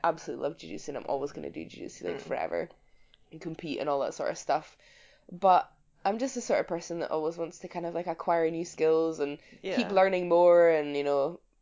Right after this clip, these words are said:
Speaker 1: push myself further, all that kind of stuff.
Speaker 2: Mm.
Speaker 1: And, uh, one of the things as well is that it's probably gonna be a bit easier to make a career out of,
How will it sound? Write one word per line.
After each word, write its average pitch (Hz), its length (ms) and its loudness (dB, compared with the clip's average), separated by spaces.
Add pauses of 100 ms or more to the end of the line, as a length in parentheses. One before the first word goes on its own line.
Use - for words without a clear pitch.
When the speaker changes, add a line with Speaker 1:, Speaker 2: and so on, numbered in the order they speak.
(140)
Speaker 1:
push 240 180 -4
myself 214 280 -4
further, 165 600 2
all 165 140 2
that 143 120 -2
kind 156 140 -6
of 160 60 -8
stuff. - 460 -6 (200)
Speaker 2:
Mm. 190 100 -10 (580)
Speaker 1:
And, 226 180 0
uh, 220 380 6 (300)
one 247 220 2
of 208 100 4
the 196 40 -6
things 180 220 -4
as 165 140 -4
well 165 240 6
is 160 160 2
that 143 320 -4
it's - 380 -6 (380)
probably 226 600 2
gonna 170 320 2
be 165 420 -2
a 160 60 2
bit 165 200 0
easier 156 460 -2
to 151 380 -2 (140)
make 156 340 -4
a 147 100 -2
career 156 800 -4
out 165 300 -4
of, 147 320 -6